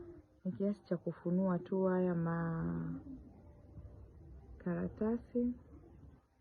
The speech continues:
na huwa nafunua kulingana na hali ya hewa ikoje. Kama ni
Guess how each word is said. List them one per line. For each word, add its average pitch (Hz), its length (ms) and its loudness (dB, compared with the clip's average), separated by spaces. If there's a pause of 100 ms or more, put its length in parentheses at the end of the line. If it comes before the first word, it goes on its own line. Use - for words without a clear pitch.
(200)
na 170 380 -2
huwa 202 220 2
nafunua 180 500 2
kulingana 180 520 2
na 165 160 2
hali 175 280 0
ya 165 80 -2
hewa 170 340 0
ikoje. 185 560 0 (1000)
Kama 185 240 2
ni 160 600 0